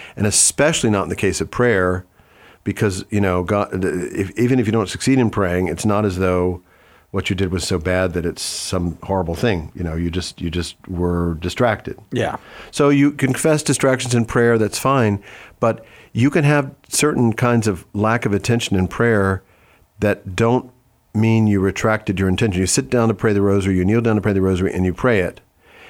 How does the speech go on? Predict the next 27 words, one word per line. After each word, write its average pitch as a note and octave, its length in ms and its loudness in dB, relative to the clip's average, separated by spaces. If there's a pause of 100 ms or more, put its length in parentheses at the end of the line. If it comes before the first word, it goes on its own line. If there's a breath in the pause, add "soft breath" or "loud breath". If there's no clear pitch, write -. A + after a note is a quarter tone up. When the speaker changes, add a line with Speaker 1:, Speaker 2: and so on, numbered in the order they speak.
(120 loud breath)
Speaker 1:
And G2 140 0
then A#2+ 80 4
you B2+ 80 4
realize A#2 320 2
a G#2 60 2
whole B2+ 180 0
decade A#2 240 0
has G2 140 -2
gone G2 200 2
by F2+ 360 0 (840)
and F#2 220 0
you F2 60 -2
can't - 240 -4
remember F#2 320 0
which F2 260 -4 (300)
mystery F#2 320 -2
you F2+ 100 0
were F#2+ 100 -2
on. E2+ 320 -2 (140)
Speaker 2:
Right. G#2+ 320 -4
Speaker 1:
Do G#2 80 -2
you G#2 60 2
have A2 160 0
to G#2 100 0
repeat G2+ 380 0
the A2+ 60 2
mystery? C3+ 580 0